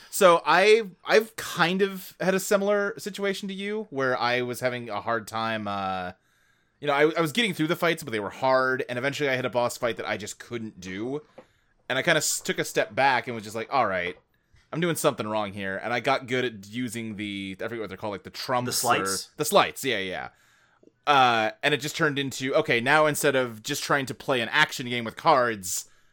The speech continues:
Speaker 1: the actual game is happening during, like, the deck building phase, and then in combat, I just mash triangle and play all the,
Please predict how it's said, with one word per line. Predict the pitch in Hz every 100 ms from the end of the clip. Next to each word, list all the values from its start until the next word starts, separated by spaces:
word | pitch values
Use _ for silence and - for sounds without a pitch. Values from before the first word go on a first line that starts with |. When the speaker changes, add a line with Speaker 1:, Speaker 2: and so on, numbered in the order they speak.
| _ _
Speaker 1:
the | 160
actual | 180 165 127
game | 156 165 143
is | 135
happening | 131 127 120
during, | 113 117
like, | 107 98
the |
deck | 98 92 - 117 110
building | 120 107 101
phase, | 101 117 107 104 104 -
and | 127 123
then | 120 117 117 - _
in | 147
combat, | 127 180 185 117 113 - _ _ _
I | 190
just | 185
mash | 110 143 139 -
triangle | - 151 151 120 117 110
and | 123 127
play | - 147 135
all | 131
the, | 123 120 117